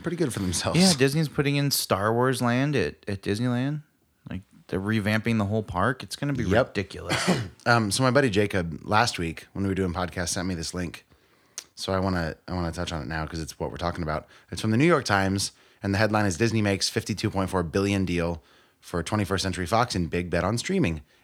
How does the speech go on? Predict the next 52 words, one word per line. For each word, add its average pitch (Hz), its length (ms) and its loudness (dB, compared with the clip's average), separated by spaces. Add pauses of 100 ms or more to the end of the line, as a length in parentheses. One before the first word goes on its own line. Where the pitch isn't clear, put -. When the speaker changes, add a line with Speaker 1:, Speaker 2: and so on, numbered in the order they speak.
(100)
Speaker 1:
A - 60 -12
streaming 82 360 -6
thing, 65 160 -14
that's 80 200 -6
right. 73 180 -4 (500)
Um, 98 160 0
and 104 80 2
I 113 40 4
haven't 120 240 4
read 101 160 4
this, 85 300 -2
so - 160 -4
I'll 90 60 0
read 104 140 2
it 92 60 -2
on 92 120 2
our 85 80 0
break, 87 220 0
and 87 120 -2
we'll, 80 220 -4
we'll 87 120 -4
come 85 180 -2
back 82 200 0
around. 82 240 0
But 76 80 -6
I'll 76 60 -4
leave 82 180 -2
it 82 60 -4
on 78 100 -4
my, 73 200 -4
uh, 71 140 -8 (220)
on 78 60 -8
my 76 60 -6
screen 85 260 -6
here. 76 240 -6
Speaker 2:
Okay. 175 240 0 (240)
<clears throat> - 60 -2 (880)
So, 170 280 6 (240)
getting 196 240 4
back 165 240 4
to 160 80 0
the 151 80 2
movie, 113 420 4
Speaker 1:
Yes. - 160 0
Speaker 2:
I - 40 4
mean, 117 180 4
I 90 100 2
think 127 220 0
I've 127 100 4
made 123 160 2
my 113 120 2
pretty, 110 360 -2